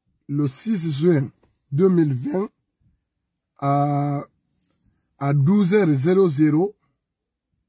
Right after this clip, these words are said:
l'heure Europe, dix heures zéro zéro,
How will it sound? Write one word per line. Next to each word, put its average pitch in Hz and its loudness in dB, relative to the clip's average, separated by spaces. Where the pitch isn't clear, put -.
l'heure 175 0
Europe, 160 0
dix 165 0
heures 190 2
zéro 165 2
zéro, 151 0